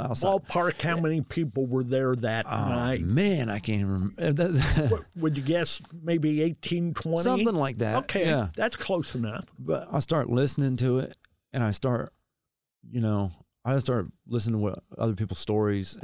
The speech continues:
Speaker 1: and some of the lessons they go through and stuff like that, and I just started applying it to my life, you know. And then, you know, a lot of people, they'll go, like, into N A, and Brianna's Hope's not an N A, but,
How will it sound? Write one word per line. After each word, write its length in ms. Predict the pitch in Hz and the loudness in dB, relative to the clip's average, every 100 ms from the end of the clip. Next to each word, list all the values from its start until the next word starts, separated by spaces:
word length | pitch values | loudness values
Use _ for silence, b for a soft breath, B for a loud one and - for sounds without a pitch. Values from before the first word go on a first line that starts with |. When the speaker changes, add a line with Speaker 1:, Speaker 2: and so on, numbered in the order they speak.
| - | -4
Speaker 1:
and 720 | 107 104 98 95 92 95 - | 0 2 2 0 0 -2 -4
some 160 | - 107 | -2 -2
of 80 | |
the 40 | 90 | 0
lessons 360 | 98 92 95 | 0 0 -2
they 80 | 90 | -2
go 180 | 90 95 | 0 -2
through 220 | - 95 | 0 -2
and 100 | 92 | -2
stuff 220 | 87 90 | -4 -4
like 180 | 82 82 | -4 -4
that, 320 | 90 92 92 | -2 0 -2
and 560 | - 85 95 92 90 - | -4 -4 -2 -2 -4 -6
I 60 | - | -4
just 140 | 104 | -4
started 220 | - 113 87 | 0 -2 0
applying 240 | 101 98 | 0 -2
it 60 | - | -4
to 80 | |
my 80 | 80 | -4
life, 380 | 82 104 98 - _ _ _ _ _ _ | 0 0 -2 -6 _ _ _ _ _ _
you 160 | 101 98 | -2 2
know. 260 | 95 92 - b b b b _ _ - | 2 0 -4 b b b b _ _ -2
And 120 | 135 | 2
then, 380 | 143 143 113 110 - | 2 0 -4 -12 -6
you 100 | 139 | 0
know, 160 | 120 | 2
a 40 | 110 | 4
lot 160 | 127 | 2
of 80 | 151 | 2
people, 500 | 143 139 - 139 - _ _ _ _ _ _ - | 0 -2 -2 -4 -6 _ _ _ _ _ _ -2
they'll 140 | 117 | 0
go, 200 | 110 107 | 2 2
like, 220 | 104 101 | 2 0
into 400 | 104 98 92 87 - _ | 0 2 2 0 -4 _
N 160 | - 104 | -2 2
A, 240 | 107 131 - _ _ _ _ _ _ _ _ _ _ _ _ - | 2 0 -4 _ _ _ _ _ _ _ _ _ _ _ _ -6
and 160 | 104 | 0
Brianna's 300 | 101 101 98 | 0 2 0
Hope's 220 | 107 104 90 | 0 -2 0
not 160 | 92 | 0
an 80 | 87 | 0
N 140 | 87 | 0
A, 320 | 95 107 90 - b b b | 2 0 -2 -6 b b b
but, 300 | - 104 90 | -4 -2 -2